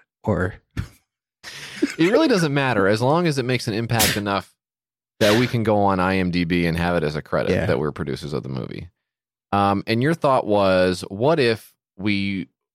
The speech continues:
Speaker 2: what if we both tried to get our star meter all the way up by producing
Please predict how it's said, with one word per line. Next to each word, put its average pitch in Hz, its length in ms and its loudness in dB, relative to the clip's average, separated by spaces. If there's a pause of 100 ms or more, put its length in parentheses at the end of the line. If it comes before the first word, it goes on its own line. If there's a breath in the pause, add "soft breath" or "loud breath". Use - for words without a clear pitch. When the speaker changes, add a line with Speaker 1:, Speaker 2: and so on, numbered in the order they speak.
(120)
Speaker 2:
what 131 140 2
if 175 120 -4
we 180 120 0
both 131 300 0
tried 120 320 0
to 107 100 -4
get 98 160 0
our 98 120 2
star 107 320 0
meter 98 320 0
all 90 140 4
the 95 80 2
way 87 220 2
up 76 320 0
by 78 560 0 (760)
producing 113 760 0